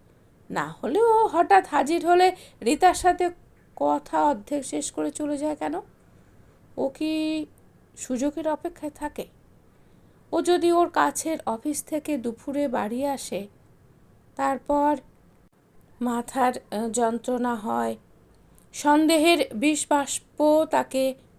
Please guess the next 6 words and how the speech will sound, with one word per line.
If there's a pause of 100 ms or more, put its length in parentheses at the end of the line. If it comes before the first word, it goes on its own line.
সব
সময়
ঘিরে
রাখে। (600)
সন্দেহের (100)
তাড়নায়